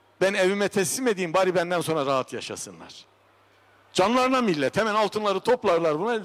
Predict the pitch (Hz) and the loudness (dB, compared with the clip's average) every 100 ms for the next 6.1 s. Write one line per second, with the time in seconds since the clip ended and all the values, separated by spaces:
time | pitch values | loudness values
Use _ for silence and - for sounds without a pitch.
0 | - 247 - - 170 151 123 117 180 240 | -10 -14 -4 0 2 0 -2 -4 -2 -4
1 | - 180 170 175 165 160 147 147 147 151 | -2 -2 -2 -4 -2 2 0 -2 -4 -4
2 | 175 175 170 - 214 226 233 208 - - | -4 -4 -4 -4 -6 -2 0 -2 -6 -20
3 | - _ _ _ - 151 208 185 180 170 | -20 _ _ _ -4 -2 -2 -4 -2 0
4 | 226 233 254 214 185 175 202 180 240 269 | 0 0 0 0 -2 -2 -2 0 0 0
5 | 226 185 185 214 233 285 277 254 - 311 | -2 2 2 2 -4 -6 -6 -4 0 2
6 | 160 | 0